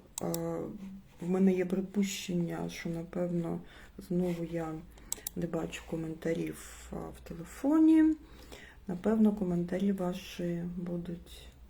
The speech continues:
Так, от. О, все добре. Ура, все чудово. Б-, я бачу коментарі сьогодні, це просто,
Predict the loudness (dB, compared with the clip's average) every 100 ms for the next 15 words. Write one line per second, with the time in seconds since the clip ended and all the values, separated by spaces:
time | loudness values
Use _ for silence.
0 | -6 -4 -2 -6 -10 -10 -10 -18 -20 -20
1 | 0 2 2 -2 0 2 4 2 0 -4
2 | -8 -14 -18 -18 -12 -4 0 2 2 0
3 | -4 -6 -4 -2 -2 -2 -4 -10 -10 -12
4 | -14 -14 -2 2 8 10 8 6 6 8
5 | 10 8 6 4 4 6 6 6 4 0
6 | 0 -2 -4 0 0